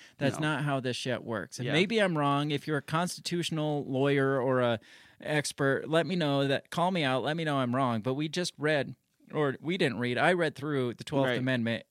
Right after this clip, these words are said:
Speaker 1: and I
Speaker 2: Yeah.
Speaker 1: explained it, how that process works.
Speaker 2: Like you said, the, the twentieth Amendment is a totally different phenomenon.
Speaker 1: Yeah, it's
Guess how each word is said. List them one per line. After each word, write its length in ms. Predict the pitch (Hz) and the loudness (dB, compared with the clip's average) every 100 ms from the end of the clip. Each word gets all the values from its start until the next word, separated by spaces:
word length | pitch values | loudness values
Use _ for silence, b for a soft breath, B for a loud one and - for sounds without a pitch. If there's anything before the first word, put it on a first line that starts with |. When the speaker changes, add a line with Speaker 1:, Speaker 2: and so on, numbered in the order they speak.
| _ | _
Speaker 1:
and 320 | - 127 113 - _ _ - | -6 -4 -4 -6 _ _ -2
I 80 | |
Speaker 2:
Yeah. 60 | 139 | -2
Speaker 1:
explained 500 | - 113 160 170 127 | -2 -4 -2 0 0
it, 160 | 117 - | -2 -4
how 260 | 95 117 139 | -8 -2 0
that 220 | 127 120 | 2 0
process 500 | - 131 110 117 - | 0 -2 -2 -8 -6
works. 320 | 143 165 - | 0 0 0
Speaker 2:
Like 80 | 139 | -6
you 80 | 123 | -6
said, 220 | 135 117 | -6 -6
the, 180 | 120 120 131 | -4 -6 -6
the 80 | |
twentieth 400 | 127 185 190 190 | -6 -4 -2 -2
Amendment 460 | 151 135 127 123 117 | -2 0 2 2 0
is 100 | 110 | -4
a 60 | 113 | -10
totally 420 | - 135 127 123 | -6 -4 -2 -4
different 400 | 117 117 123 110 | -6 -8 -8 -10
phenomenon. 520 | 107 101 80 - - - | -10 -8 -8 -10 -10 -2
Speaker 1:
Yeah, 200 | 156 113 | 0 0
it's 280 | 151 147 | -2 -2